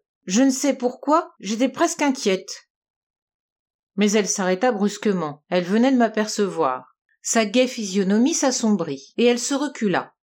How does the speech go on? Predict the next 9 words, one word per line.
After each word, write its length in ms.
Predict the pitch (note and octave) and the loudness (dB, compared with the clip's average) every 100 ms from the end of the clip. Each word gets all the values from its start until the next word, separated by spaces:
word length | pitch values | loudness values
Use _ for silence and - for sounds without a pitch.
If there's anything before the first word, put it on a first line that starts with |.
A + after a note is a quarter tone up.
| _ | _
et 100 | - | -4
s'adressant 580 | F#3 A3 F#3+ G3 - G3+ | 0 0 0 -2 -2 -2
autant 420 | - G#3+ G#3+ A3 - | -2 -2 -2 -2 0
à 120 | F3+ | 0
moi 300 | F#3+ G#3 G#3+ | 2 2 0
qu'à 140 | F#3 | -2
son 200 | F3+ E3+ | -2 -2
mari : « 440 | E3 F3+ B3 - _ _ _ _ _ _ - | -2 -2 -2 -8 _ _ _ _ _ _ -6
Quoi ? » 280 | - C#4+ | 0 2